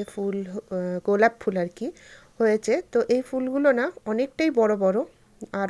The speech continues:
অনেক উঁচুতে হয়েছে বলে আমি স্ট্যান্ড দিয়ে ভিডিওটা করছি। আর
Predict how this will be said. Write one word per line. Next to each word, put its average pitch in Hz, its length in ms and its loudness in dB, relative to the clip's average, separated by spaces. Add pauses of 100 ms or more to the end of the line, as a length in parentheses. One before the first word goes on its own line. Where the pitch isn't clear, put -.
অনেক 233 160 0 (100)
উঁচুতে 233 360 0
হয়েছে 220 320 2
বলে 214 240 0
আমি 214 140 -2 (560)
স্ট্যান্ড 202 320 4 (120)
দিয়ে 208 260 2 (500)
ভিডিওটা 226 440 6 (100)
করছি। 214 380 2 (880)
আর 214 140 4